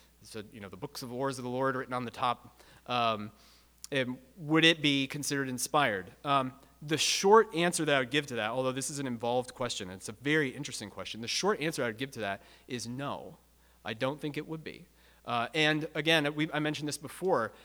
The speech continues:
it seems very likely Paul wrote other letters. Um, the, between First and Second Corinthians, uh, Paul references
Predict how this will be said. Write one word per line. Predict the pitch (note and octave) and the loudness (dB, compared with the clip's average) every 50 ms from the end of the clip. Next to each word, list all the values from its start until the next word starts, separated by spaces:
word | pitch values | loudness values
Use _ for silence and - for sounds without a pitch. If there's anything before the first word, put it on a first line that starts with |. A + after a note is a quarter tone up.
| - - - - | -20 -20 -14 -6
it | D3+ D#3 | -2 0
seems | - G#3+ G3+ - | 2 2 2 2
very | C#3+ C#3 E3+ F#3+ A#3 | 2 6 8 8 10
likely | A3 D#3+ D#3+ D#3 D3 | 10 8 6 4 0
Paul | - - - - - G#3+ A3+ G#3+ F#3 | -4 -4 -10 -6 -2 0 2 2 2
wrote | C#3+ B2+ D3 D#3 D#3 D3 - - - | 2 4 6 6 6 6 2 0 4
other | D#3 E3 E3 E3 D3+ | 4 6 6 6 2
letters. | C3+ C#3+ D#3+ D3+ G2+ F#2 - - - - - - _ _ _ _ _ _ _ - | 2 0 0 -2 -2 -6 -8 -8 -8 -10 -10 -14 _ _ _ _ _ _ _ -8
Um, | A#2 A#2 A#2 A#2 A2 G#2+ G#2 G#2+ - - _ _ _ - | -6 -4 -2 -2 -2 -4 -6 -8 -12 -18 _ _ _ -14
the, | - C3+ | -12 -12
between | B2+ - C3+ - - E3+ E3 D#3 D#3 D3 | -10 -10 -10 -6 -2 0 0 2 0 0
First | - - E3+ E3+ D#3+ - | 0 2 2 2 2 0
and | E3 C#3+ | -2 -2
Second | - E3+ D#3 - D#3+ C3+ | 0 0 0 0 -2 -6
Corinthians, | - D3 D3+ D3 - B2+ A2+ G2 G2 G2 - - - - | -2 -2 -2 -2 -2 -4 -4 -4 -6 -6 -6 -6 -4 -4
uh, | B2 A#2 A2+ G#2+ | -4 -4 -4 -4
Paul | - - - E3+ F3 F3 D#3+ | -6 -8 0 4 4 4 4
references | C3+ C#3+ - - - F#3 D3+ D3 C#3 B2+ - | 4 2 0 2 2 -2 -4 -4 -4 -6 -6